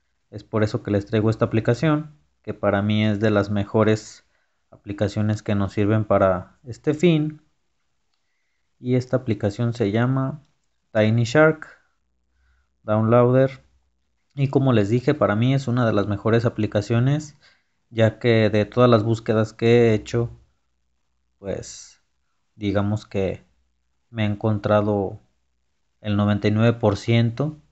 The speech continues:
No les voy a decir que el cien por ciento, porque no creo que haya una aplicación que, que sea cien por ciento efectiva, pero de verdad que esta aplicación, de todas las canciones que he buscado,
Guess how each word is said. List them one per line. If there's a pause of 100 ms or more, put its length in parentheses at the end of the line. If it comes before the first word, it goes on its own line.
(1000)
No
les
voy
a
decir
que
el
cien
por
ciento,
porque
no
creo
que
haya
una
aplicación
que, (1000)
que
sea
cien
por
ciento
efectiva, (500)
pero
de
verdad
que (480)
esta
aplicación, (320)
de
todas
las
canciones
que
he
buscado,